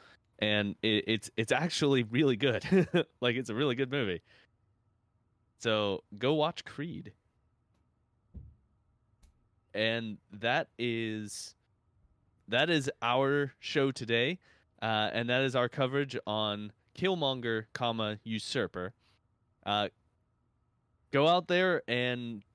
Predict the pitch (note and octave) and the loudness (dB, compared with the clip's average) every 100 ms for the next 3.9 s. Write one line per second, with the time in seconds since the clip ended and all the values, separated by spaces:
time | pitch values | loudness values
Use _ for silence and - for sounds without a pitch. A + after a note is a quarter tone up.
0 | - A#2+ C3 D#3+ D#3 - F#2+ G2 F#2 _ | -8 0 0 0 -2 -8 -10 -16 -18 _
1 | - E3+ - A#3 - D#3+ D#3 - - - | -6 -6 -2 -2 -2 -2 -2 -4 -16 -10
2 | A2+ A2+ - - B2 - - G#2+ F3 A#3 | -6 -6 -8 -8 -10 -10 -10 -8 -6 -6
3 | C#3+ G#2+ G2 G#2 F#2+ G2+ - G2+ G2+ | -8 -10 -8 -8 -8 -12 -14 -12 -12